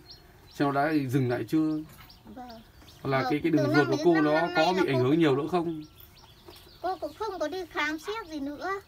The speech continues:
Speaker 1: Vâng. Thì ý, ý là ít nữa, ít nữa. Thì sau ngày hôm nay này, sau ngày hôm nay thì cô thử bảo người nhà đưa mình đi khám một, một, một, một buổi xem.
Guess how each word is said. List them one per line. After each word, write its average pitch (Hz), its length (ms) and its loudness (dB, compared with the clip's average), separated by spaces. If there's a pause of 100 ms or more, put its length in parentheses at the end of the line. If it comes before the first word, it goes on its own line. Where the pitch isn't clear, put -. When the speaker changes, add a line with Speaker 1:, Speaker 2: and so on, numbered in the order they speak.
(160)
Speaker 1:
Vâng. 123 580 -2 (1080)
Thì 135 140 0
ý, 165 120 6
ý 156 180 6
là 135 500 2 (160)
ít 185 160 0
nữa, 180 320 2
ít 160 180 -4
nữa. 175 420 -4 (240)
Thì 131 140 -8
sau 160 240 0
ngày 147 220 0
hôm 151 120 0
nay 156 200 0
này, 123 220 -2 (920)
sau 160 160 0
ngày 147 140 4
hôm 139 80 0
nay 147 340 0 (200)
thì 123 120 -6
cô 156 200 2
thử 147 680 0
bảo 123 160 -4
người 135 140 0
nhà 131 280 0
đưa 151 160 6
mình 139 160 0
đi 143 100 -4
khám 151 240 -2
một, 160 120 -4
một, 131 180 -4 (100)
một, 131 240 -4
một 160 260 -8
buổi 123 200 -2
xem. 160 340 -4